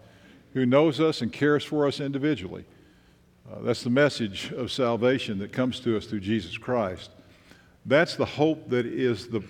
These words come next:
essence of what Grace Baptist Church is all about, recognizing that we have a God who loves us and cares for us. James seeks to do the same thing in his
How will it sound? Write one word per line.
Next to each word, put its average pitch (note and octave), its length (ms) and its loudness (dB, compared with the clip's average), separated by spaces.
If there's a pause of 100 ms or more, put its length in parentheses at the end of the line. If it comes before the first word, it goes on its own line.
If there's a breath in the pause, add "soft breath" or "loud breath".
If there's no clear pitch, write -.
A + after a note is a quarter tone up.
(720 soft breath)
essence C#3 600 0 (1700 soft breath)
of A#2+ 200 0
what C3 240 4
Grace C3+ 280 4
Baptist B2 420 2
Church A2 360 -2
is G#2+ 120 -8
all G#2 180 0
about, A2 440 -2 (800 soft breath)
recognizing B2 840 2
that A2 100 -4
we A#2+ 140 4
have B2 120 2
a G#2+ 60 -2
God A#2 360 2
who A2+ 120 2
loves A#2 380 2
us A2+ 160 -2
and A#2 100 -4
cares G#2+ 300 2
for F#2 320 -6
us. - 200 -14 (920 soft breath)
James C#3+ 380 4
seeks - 280 4
to D3 80 2
do C#3+ 140 6
the B2+ 80 2
same C#3+ 280 4
thing B2+ 360 2
in G#2 100 -2
his A2 320 0